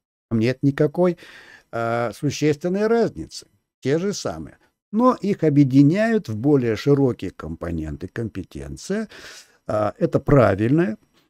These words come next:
м, логичная, хотя пока, а, бессмысленная для многих преподавателей, многих вузов страны. А оказалось, что, э, обучение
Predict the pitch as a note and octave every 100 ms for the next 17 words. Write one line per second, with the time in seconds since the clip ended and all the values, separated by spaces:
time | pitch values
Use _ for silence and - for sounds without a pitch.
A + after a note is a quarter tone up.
0 | _ D3+ C#3+ C#3+ C#3+ C#3 C#3 C3 A#2+ A#2
1 | E3 D3 C3 A#2 - E3 F3+ G3+ G3 _
2 | _ _ _ _ F#2 - E3 C3 - C3
3 | C#3 D#3+ _ _ _ _ _ - G2+ G#2+
4 | G#2 G2 E2 - - - - _ A#2+ A2+
5 | C3 - D#3 E3 D3 D3+ C3+ C3 G#2+ G2
6 | G#2 A2 - A2+ A#2 A2+ A2 G#2+ - G#2
7 | F#2+ F#2 F#2 F#2+ A2+ - G2 F2 G2 G#2+
8 | F#2 F2 G2+ G#2+ F#2+ - A2+ A2+ G2+ C#2
9 | - - - - - - _ _ E3 F3
10 | G3+ G#3 A#3 A3 G#3+ - - G#3 G#3 G3+
11 | F#3 - E3+ F3 E3+ E3 C#3+ - _ _
12 | _ _ _ C#3+ C#3+ D#3+ - F#3 F3 D#3+
13 | D#3